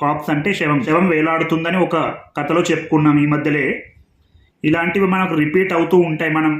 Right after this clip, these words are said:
రెగ్యులర్గా కథలు ట్రాన్స్లేట్ చేస్తూ ఇలాంటి వీడియోలు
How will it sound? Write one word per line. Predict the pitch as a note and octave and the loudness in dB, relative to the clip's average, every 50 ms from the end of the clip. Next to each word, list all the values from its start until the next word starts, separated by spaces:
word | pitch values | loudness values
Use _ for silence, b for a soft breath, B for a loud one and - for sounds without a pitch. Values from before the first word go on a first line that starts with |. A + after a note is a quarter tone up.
| - - - D3 | -6 -10 -6 -6
రెగ్యులర్గా | C3+ C3 C3+ D3+ D#3+ D#3+ D#3+ E3+ E3+ E3 - D#3+ | -6 -2 0 0 0 0 0 0 -2 -2 -4 -6
కథలు | D3 D3 D#3+ D#3+ D#3 D#3+ C3+ A2+ - - - _ _ _ _ _ _ _ _ - | -6 -4 -2 0 2 2 2 2 0 -6 -14 _ _ _ _ _ _ _ _ -6
ట్రాన్స్లేట్ | D3+ D3+ D3+ D#3 D#3 F3 F3 F3 E3+ - E3+ | -4 -2 -2 -2 -2 -2 -4 -4 -2 -2 -2
చేస్తూ | E3 D#3+ D#3+ E3 E3+ D#3 D#3 | 0 0 0 2 2 2 2
ఇలాంటి | D3+ D3+ D3+ D3+ D#3+ D3+ | 2 0 -2 0 0 0
వీడియోలు | D3 D3 D#3 D#3+ D#3 D#3 | 2 2 4 2 2 4